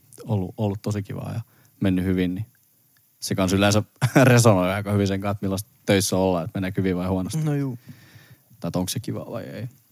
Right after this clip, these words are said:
Speaker 1: Mut se on ollut kyllä hauskaa. Ja ensi viikko on varmaan aika tynkänen sitten, kun tulee pitkää perjantaita ja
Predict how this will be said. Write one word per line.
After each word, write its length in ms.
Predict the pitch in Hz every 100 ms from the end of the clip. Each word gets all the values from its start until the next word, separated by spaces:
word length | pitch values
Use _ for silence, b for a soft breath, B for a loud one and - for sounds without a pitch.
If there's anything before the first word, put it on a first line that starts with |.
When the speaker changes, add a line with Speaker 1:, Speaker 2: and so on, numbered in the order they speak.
| _ _ _ _ _ _ _
Speaker 1:
Mut 140 | 127
se 100 | 120
on 80 | 120
ollut 200 | 98 92
kyllä 180 | - 104
hauskaa. 420 | 98 95 - - 123 _ _ _ _ _ _ _ _ _
Ja 160 | 117 120
ensi 200 | 127 110
viikko 340 | 98 - 110
on 60 | 107
varmaan 360 | 110 110 107
aika 180 | 107 110
tynkänen 720 | 110 127 104 90 82 80 78
sitten, 460 | 80 85 _ 90 87
kun 240 | 92 92
tulee 360 | 92 92 87 98 104 _ _ _ _ _ -
pitkää 420 | 104 - 101 95
perjantaita 720 | 98 98 95 95 92 90 92
ja 160 | 92